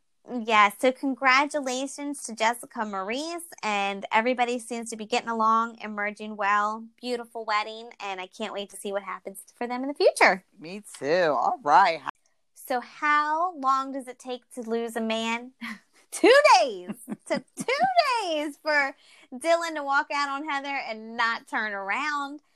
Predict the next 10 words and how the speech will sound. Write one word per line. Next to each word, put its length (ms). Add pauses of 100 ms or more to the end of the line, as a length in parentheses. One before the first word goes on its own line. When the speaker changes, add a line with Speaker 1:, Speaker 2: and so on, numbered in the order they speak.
(200)
Speaker 1:
But 160
good 260
for 120
him 400
because 360
he's 240
got 200
a 60
gorgeous 500
apartment. 640